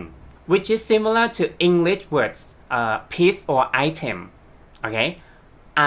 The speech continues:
น อัน For example, เอาอีกอัน Yeah, means I want more of it.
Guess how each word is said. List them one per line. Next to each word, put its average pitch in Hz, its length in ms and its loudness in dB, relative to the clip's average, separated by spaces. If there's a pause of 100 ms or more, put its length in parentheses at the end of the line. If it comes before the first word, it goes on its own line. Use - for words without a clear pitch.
(100)
น - 20 0 (640)
อั - 20 2 (140)
น - 20 -6 (760)
For 214 160 6
example, 233 480 2 (400)
เ 180 40 6
อ - 40 6
า 185 40 8 (200)
อี 185 40 2 (100)
ก - 20 -14 (140)
อั - 20 4 (180)
น - 20 -2 (480)
Yeah, 95 120 0 (140)
means 131 200 -2 (280)
I - 20 2 (160)
want 175 200 4 (220)
more 139 260 2 (180)
of 139 60 0 (160)
it. 85 60 -10